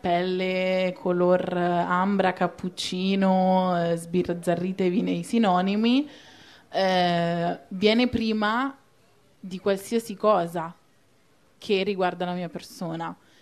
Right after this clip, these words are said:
Viene prima del mio nome, viene prima della mia storia, viene prima della mia competenza, viene prima della mia esperienza,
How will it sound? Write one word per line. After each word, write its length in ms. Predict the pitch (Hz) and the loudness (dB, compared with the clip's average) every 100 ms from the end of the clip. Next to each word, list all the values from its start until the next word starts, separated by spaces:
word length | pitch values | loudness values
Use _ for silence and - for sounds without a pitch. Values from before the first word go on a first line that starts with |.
| _ | _
Viene 280 | 196 202 214 | -2 0 0
prima 260 | 220 220 | 0 0
del 160 | 226 220 | 0 -2
mio 140 | 208 | -2
nome, 440 | 202 208 247 269 269 | -2 0 2 2 0
viene 280 | 220 196 185 | -2 -4 -6
prima 240 | 196 190 | -6 -4
della 180 | 190 185 | -4 -4
mia 160 | 185 | -6
storia, 560 | 180 - 190 196 214 220 | -8 -6 0 0 0 -2
viene 300 | 202 185 180 | -2 -4 -6
prima 240 | 180 185 | -8 -8
della 180 | 185 180 | -6 -6
mia 140 | 180 175 | -6 -8
competenza, 960 | 185 180 - 175 175 180 196 - 202 | -8 -8 -6 -4 -4 -4 -6 -2 -2
viene 300 | 196 185 175 | 0 -4 -4
prima 220 | 170 180 180 | -6 -8 -6
della 180 | 185 | -4
mia 140 | 180 175 | -4 -6
esperienza, 920 | - - 180 180 180 185 - 196 196 | -8 -6 -4 -2 -4 -6 -4 -2 -2